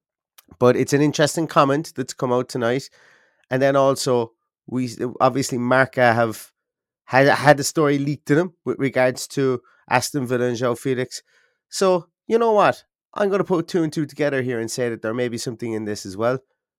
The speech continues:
But I couldn't tell you. I, I, I, I wouldn't know. If I was to give a gar-, a,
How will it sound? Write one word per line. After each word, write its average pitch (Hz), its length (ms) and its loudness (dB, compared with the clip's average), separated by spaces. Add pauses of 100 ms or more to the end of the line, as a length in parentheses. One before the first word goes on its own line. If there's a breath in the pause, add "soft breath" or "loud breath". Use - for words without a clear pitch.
(280)
But 175 120 0
I 180 80 4
couldn't 170 240 -2
tell 160 200 0
you. 98 240 -10
I, 131 80 2
I, 135 300 4
I, 139 200 0 (160)
I - 20 2
wouldn't 135 280 -4
know. 107 200 -2
If 98 100 -10
I 151 100 4
was 180 120 -4
to - 80 -20
give 175 160 -8
a - 20 -12
gar-, 151 320 0
a, 131 180 -2